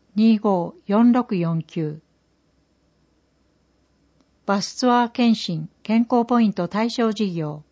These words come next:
北海道対がん協会札幌がん検診センターで行うバスツアー検診です。詳しくは、広報岩見沢五月号折り込みの検診ガイドブックをご覧になるか、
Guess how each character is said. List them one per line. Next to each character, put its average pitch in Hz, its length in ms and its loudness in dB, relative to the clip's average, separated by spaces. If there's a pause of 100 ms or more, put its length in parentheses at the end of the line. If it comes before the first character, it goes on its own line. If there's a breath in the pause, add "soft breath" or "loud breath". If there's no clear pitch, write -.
(960)
北 208 160 -4
海 240 360 0
道 185 180 0
対 226 320 -2
が 240 140 2
ん 226 80 2
協 214 260 -2
会 165 340 -8
札 - 380 -8
幌 190 400 0
が 214 180 0
ん 190 120 0
検 226 280 0
診 254 280 4
セ 247 180 0
ン 240 80 2
タ 190 200 -2
ー 170 40 -2
で 165 80 -4
行 160 280 -4
う 160 300 -4 (140)
バ 190 140 -6
ス - 100 -12
ツ 240 200 -4
ア 233 120 4
ー 226 60 -2
検 220 280 -2
診 156 240 -6
で 147 140 -8
す。 - 260 -18 (800)
詳 220 220 2
し - 100 -10
く 196 140 -4
は、 165 240 -4 (380)
広 247 300 4
報 190 200 0
岩 185 240 0
見 190 100 0
沢 160 380 -6
五 185 120 -4
月 247 300 -4
号 160 400 -6
折 190 160 -2
り 214 60 -14
込 220 140 2
み 208 120 2
の 190 340 -4
検 240 240 2
診 226 280 0
ガ 190 180 -2
イ 220 60 -2
ド 226 120 2
ブ 220 140 -2
ッ - 20 -4
ク 185 220 -6
を 156 140 -4
ご 175 120 -4
覧 208 260 0
に 202 120 0
な 190 120 -2
る 180 100 -8
か、 156 280 -12